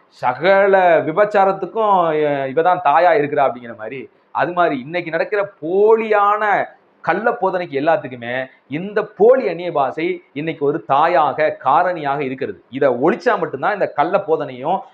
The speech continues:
அமானுஷ்யமான கள்ள சொப்பனங்கள், கள்ள தீர்க்க தரிசனங்கள், வெளிப்பாடு, அது இதுன்னு சொல்லி பெணாத்திக்கிட்டு அலைகிறதெல்லாம் எப்போ ஒழின்னு கேட்டீங்கன்னா,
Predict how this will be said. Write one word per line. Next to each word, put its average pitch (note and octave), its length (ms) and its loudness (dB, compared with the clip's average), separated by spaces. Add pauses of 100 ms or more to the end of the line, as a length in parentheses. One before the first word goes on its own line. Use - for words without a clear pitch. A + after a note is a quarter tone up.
(100)
அமானுஷ்யமான F3 680 -2
கள்ள D#3+ 220 -2
சொப்பனங்கள், D3+ 580 -4
கள்ள D#3+ 260 -2
தீர்க்க D#3+ 280 -10
தரிசனங்கள், C#3 560 -4
வெளிப்பாடு, D#3+ 460 0
அது C#3 180 0
இதுன்னு D#3 200 -6
சொல்லி D#3 340 -8
பெணாத்திக்கிட்டு D3+ 480 -4
அலைகிறதெல்லாம் C#3+ 500 -2 (200)
எப்போ F3 400 2
ஒழின்னு D#3+ 180 -6
கேட்டீங்கன்னா, B2 420 -4